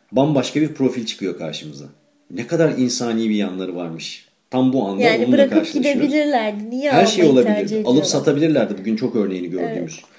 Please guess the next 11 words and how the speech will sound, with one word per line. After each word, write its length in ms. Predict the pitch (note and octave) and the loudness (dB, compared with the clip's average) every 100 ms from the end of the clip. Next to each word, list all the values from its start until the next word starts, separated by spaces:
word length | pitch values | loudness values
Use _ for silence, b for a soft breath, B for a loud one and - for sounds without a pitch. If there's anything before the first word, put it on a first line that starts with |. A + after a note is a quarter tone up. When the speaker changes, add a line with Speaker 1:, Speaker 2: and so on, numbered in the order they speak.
| b b b | b b b
Speaker 1:
Yani 380 | G2 G#2 G#2 - - _ _ _ _ _ - - _ - | 0 2 2 -2 -14 _ _ _ _ _ -20 -20 _ -2
yaptıkları 460 | A2 G#2 - D3 C#3 | -2 -2 -4 0 0
şey 180 | - | 0
alıp 260 | A#2+ D3+ E3+ | 0 -2 -2
götürmek, 380 | D3+ D3 D3 A#2 | -4 0 -2 0
mağaralarına 480 | B2+ C#3+ B2 F#2+ F#2 | 0 2 2 2 -2
götürüyorlar. 540 | F2 F2 F2+ C3+ F#3+ | -8 -10 -8 -8 -8
Tiffany 340 | D#3+ D3+ C#3+ | -8 -2 -2
bir 60 | D3 | -2
güzel 280 | C#3 C3 B2+ | 0 0 2
uyuyor, 360 | D#3 C3+ F#3+ | 0 0 -2